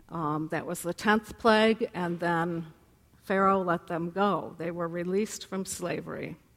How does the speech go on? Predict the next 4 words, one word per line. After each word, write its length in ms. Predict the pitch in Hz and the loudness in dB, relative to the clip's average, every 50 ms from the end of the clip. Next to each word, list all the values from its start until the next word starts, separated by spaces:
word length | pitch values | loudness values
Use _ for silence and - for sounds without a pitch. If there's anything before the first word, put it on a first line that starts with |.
| _ _ _ - | _ _ _ -10
delivered 540 | 180 175 175 196 208 196 180 165 165 160 | -8 -4 0 0 0 2 0 -2 -4 -4
from 220 | - - 156 147 151 | -8 -10 -10 -10 -10
slavery. 680 | - - - 131 151 156 151 - - - 160 - 160 - _ _ _ _ _ _ _ _ _ _ _ _ _ _ _ _ _ _ _ _ _ _ _ _ _ _ _ _ _ _ _ _ _ _ _ _ _ _ _ _ _ _ _ _ _ _ _ _ _ _ _ _ _ _ - - | -8 -8 -6 -6 -6 -6 -8 -12 -12 -12 -10 -12 -14 -16 _ _ _ _ _ _ _ _ _ _ _ _ _ _ _ _ _ _ _ _ _ _ _ _ _ _ _ _ _ _ _ _ _ _ _ _ _ _ _ _ _ _ _ _ _ _ _ _ _ _ _ _ _ _ -20 -16
So 540 | - - 226 214 196 196 196 185 185 - | -2 2 6 6 8 8 8 6 6 2